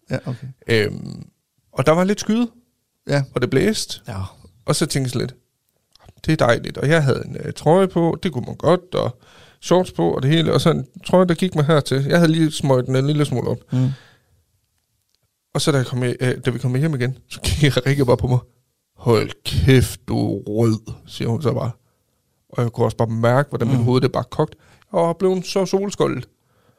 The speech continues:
Speaker 2: På ben og på arm
Speaker 1: Er
Speaker 2: og
Speaker 1: den der
Speaker 2: i
Speaker 1: lille gåtur
Speaker 2: nakken
Speaker 1: der, eller hvad?
Speaker 2: og i hovedet, ja. Bare på at gå derind og tilbage igen.
Speaker 1: Hold da op.
Speaker 2: Jeg forstår det ikke.
Speaker 1: Nå, det lyder vildt.
Speaker 2: Ja. Det er sindssygt. Men jeg kunne faktisk godt tænke mig,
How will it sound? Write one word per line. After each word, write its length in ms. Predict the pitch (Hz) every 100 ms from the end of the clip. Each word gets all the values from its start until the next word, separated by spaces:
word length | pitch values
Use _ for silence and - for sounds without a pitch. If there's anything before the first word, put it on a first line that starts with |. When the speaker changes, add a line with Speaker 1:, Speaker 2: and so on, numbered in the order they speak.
| _ _ _ -
Speaker 2:
På 260 | 151 147 -
ben 360 | 214 220 156 - -
og 160 | 127
på 260 | - 127 -
arm 480 | 151 175 180 180 170
Speaker 1:
Er 100 | -
Speaker 2:
og 60 | 135
Speaker 1:
den 80 | 165
der 60 | 165
Speaker 2:
i 40 |
Speaker 1:
lille 180 | 165 156
gåtur 140 | 175 208 202 131
Speaker 2:
nakken 40 |
Speaker 1:
der, 100 | 147
eller 120 | 131
hvad? 120 | 127
Speaker 2:
og 80 | -
i 20 |
hovedet, 360 | 123 - 196 190
ja. 60 | 190 - _ _ _ _ _ _ _ _ -
Bare 260 | - 202 170
på 160 | 175
at 80 | 160
gå 80 | 131 123
derind 280 | 202 151 151 _
og 100 | -
tilbage 200 | 123 117
igen. 120 | 101 113 - _
Speaker 1:
Hold 240 | _ 151 156
da 200 | - 120
op. 60 | 123 _ _ _ _ _ _ _ -
Speaker 2:
Jeg 80 | 127
forstår 240 | 117 -
det 60 | 269
ikke. 120 | 156 _ - _ - _ _ _ _
Speaker 1:
Nå, 100 | 120
det 80 | 110 101
lyder 220 | 107 107
vildt. 360 | 110 156 - - _
Speaker 2:
Ja. 80 | 190 - _ _ _ _ _ _ _ _ _ _ _
Det 60 | 127
er 40 |
sindssygt. 640 | 120 - 180 185 - 107 - _ _ _ _ _ _ _ _ - -
Men 120 | 123
jeg 80 | 110
kunne 120 | 107
faktisk 200 | 131 175
godt 120 | 175
tænke 140 | 170
mig, 80 | 170